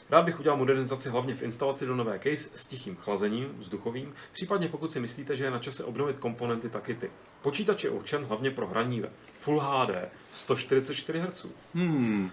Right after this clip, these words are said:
Speaker 1: Rád bych tedy poprosil o krátké zhodnocení a doporučení vhodné case, preferuji ticho plus nenápadnost. <laughs> Víš, jako nenápadně někde budeš, si
Speaker 2: No.
Speaker 1: přineseš case a ty tam budeš ve sto čtyřiceti čtyři hertzích hrát. Ne, nenápadnost si rozumím. Hele, a má grafika,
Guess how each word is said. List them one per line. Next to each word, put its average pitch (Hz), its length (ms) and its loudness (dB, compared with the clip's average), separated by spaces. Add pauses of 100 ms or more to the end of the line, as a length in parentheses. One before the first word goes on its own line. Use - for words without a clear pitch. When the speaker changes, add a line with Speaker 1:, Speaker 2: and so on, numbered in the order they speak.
(120)
Speaker 1:
Rád 139 200 8
bych 185 120 2
tedy 196 140 10
poprosil 160 400 2
o 147 40 4
krátké 139 380 4
zhodnocení 139 500 -2
a 131 40 -2
doporučení 135 520 -2
vhodné 123 360 -4
case, 147 200 -4
preferuji 135 440 -2
ticho 139 280 -2
plus 143 240 -4
nenápadnost. 113 800 0 (320)
<laughs> - 220 -8
Víš, 110 200 0
jako 110 240 -2 (300)
nenápadně 120 600 2
někde 117 180 0
budeš, 117 300 -6 (420)
si 113 80 2
Speaker 2:
No. 117 80 2
Speaker 1:
přineseš 127 340 6
case 123 300 6
a 113 40 -4
ty 113 80 -4
tam 113 120 2
budeš 117 220 0 (240)
ve 117 60 -6
sto 117 140 -6
čtyřiceti 113 400 -6
čtyři 120 180 -4
hertzích 110 260 -6
hrát. - 220 -2 (300)
Ne, 113 180 6
nenápadnost 110 480 0
si - 60 -6
rozumím. 104 260 0
Hele, 117 160 4 (160)
a 117 60 -4
má 117 280 4 (680)
grafika, 180 560 4